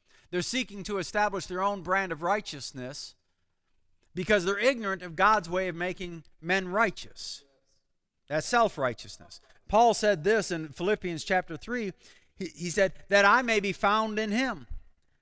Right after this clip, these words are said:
not having a righteousness of my own derived from the law, but that which is through faith in Christ, the righteousness which comes from God on the basis of faith." So when David,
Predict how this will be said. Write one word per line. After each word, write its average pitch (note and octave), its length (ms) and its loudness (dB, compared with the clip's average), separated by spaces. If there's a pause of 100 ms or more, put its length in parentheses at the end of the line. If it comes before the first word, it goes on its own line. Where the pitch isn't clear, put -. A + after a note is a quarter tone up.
(140)
not A3 260 4
having A#3 440 0
a F3+ 80 4
righteousness F#3 760 2
of F3 80 -2
my F3 220 0
own A3+ 320 0
derived F3+ 400 2
from F3 140 -8
the D3+ 100 0
law, E3 480 0 (380)
but D#3+ 160 -2
that G#3 220 4
which F#3+ 180 0
is E3 160 -6
through G3+ 240 -6
faith A3 440 0
in B3 140 -4
Christ, C4+ 560 -6 (580)
the F3+ 140 4
righteousness G3+ 640 4
which F#3+ 180 -4
comes A3 300 -2
from C4 420 -2
God F3+ 400 2
on F3 120 -2
the E3 100 -2
basis F3 480 -2
of D#3+ 100 -10
faith." A2+ 360 -12 (1600)
So A3 240 4
when A#3 380 2
David, G3 760 4